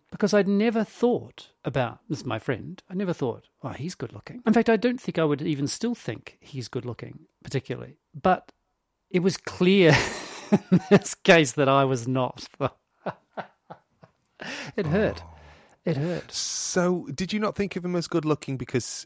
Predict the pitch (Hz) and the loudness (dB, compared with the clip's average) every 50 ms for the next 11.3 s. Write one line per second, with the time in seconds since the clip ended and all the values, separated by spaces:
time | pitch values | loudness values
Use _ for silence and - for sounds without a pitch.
0 | _ - 110 104 110 117 110 - - - 123 117 113 - - - - - - - | _ -16 -12 -8 -6 -6 -6 -6 -4 -4 -2 -2 -2 -4 -6 -6 -6 -6 -6 -4
1 | 120 110 110 104 98 104 98 101 - - - - 101 98 95 92 92 92 90 87 | -4 -4 -4 -4 -4 -4 -4 -6 -8 -12 -12 -8 -6 -6 -4 -4 -6 -6 -8 -10
2 | - _ - 92 95 - - - 98 90 90 85 - - 117 110 - - - - | -12 _ -12 -10 -8 -8 -6 -6 -6 -6 -8 -8 -4 -2 -2 -4 -4 -6 -14 -10
3 | - 95 87 - - - 90 - - 92 87 98 92 - - - - - - 98 | -8 -8 -8 -8 -8 -10 -10 -10 -8 -8 -8 -8 -8 -8 -10 -12 -12 -10 -8 -6
4 | 90 87 - - - - 104 101 85 95 - - 85 - - - 101 90 78 - | -6 -6 -8 -10 -12 -10 -10 -8 -8 -8 -8 -8 -10 -10 -10 -10 -10 -12 -12 -14
5 | - - - 180 170 165 143 131 127 - 247 285 320 233 - - 202 185 151 - | -16 -4 2 6 8 8 8 8 6 4 2 0 0 0 6 8 10 10 10 8
6 | - - _ - 175 185 170 151 135 - - - 135 156 143 120 107 104 107 123 | 4 -2 _ 6 8 8 8 8 6 4 2 2 2 4 4 4 2 0 -2 -4
7 | 151 175 - _ 156 156 - - 165 156 208 233 240 - - 202 - - - 175 | -6 -6 -6 _ -6 -6 -4 -4 0 4 4 4 4 2 0 -2 -2 2 4 6
8 | 180 175 165 - - - _ _ _ _ - 165 175 165 202 214 220 - - 190 | 6 6 4 2 -2 -6 _ _ _ _ 0 2 4 4 4 2 2 0 -2 -2
9 | 170 - 156 147 147 143 143 139 139 139 135 - - 156 123 123 123 139 135 - | 0 2 2 2 2 2 2 0 0 -2 -2 -4 -6 -6 -4 2 4 4 4 4
10 | - 151 117 - 127 120 117 117 113 117 107 - - - 131 120 113 117 117 110 | 2 -2 0 0 2 2 2 2 0 0 -2 -4 -2 -2 -2 0 0 0 -2 -2
11 | - - - - - | -2 -6 -12 -14 -14